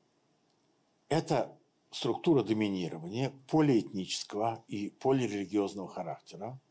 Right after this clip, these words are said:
поддерживается угрозой силы, администрацией, сотрудничеством местных элит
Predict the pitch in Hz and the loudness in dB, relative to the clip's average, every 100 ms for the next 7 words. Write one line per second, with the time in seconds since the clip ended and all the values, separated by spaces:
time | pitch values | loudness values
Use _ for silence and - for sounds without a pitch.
0 | _ _ _ - _ _ _ - 120 117 | _ _ _ -20 _ _ _ 0 0 2
1 | 143 156 110 101 101 - 107 104 113 98 | 4 4 2 2 2 4 2 4 2 2
2 | 92 - - 87 78 113 - _ - 123 | 0 -4 -6 -6 -6 -10 -12 _ -2 0
3 | 131 117 101 - 101 - - 104 139 - | 2 0 -2 2 2 2 -2 -6 -6 -8
4 | _ _ - - - - 123 - 143 127 | _ _ -20 -14 -2 2 2 4 4 4
5 | 98 - - - 92 87 101 87 92 - | -2 -4 -4 -4 -6 0 0 0 -8 -10
6 | - 87 135 - | -8 -6 -6 -8